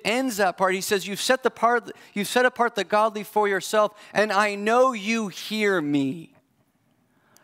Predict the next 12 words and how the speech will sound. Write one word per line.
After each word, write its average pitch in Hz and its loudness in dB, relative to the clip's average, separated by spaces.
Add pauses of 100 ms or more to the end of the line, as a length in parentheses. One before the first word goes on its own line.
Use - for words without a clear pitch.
(280)
I 233 0
know 226 2
you 208 -6
pay 202 -2
attention 190 -6
to - -10
me." 175 -2
He's 170 -6
saying, 196 -6 (220)
"You 196 -4
love 180 -4
me, 127 -6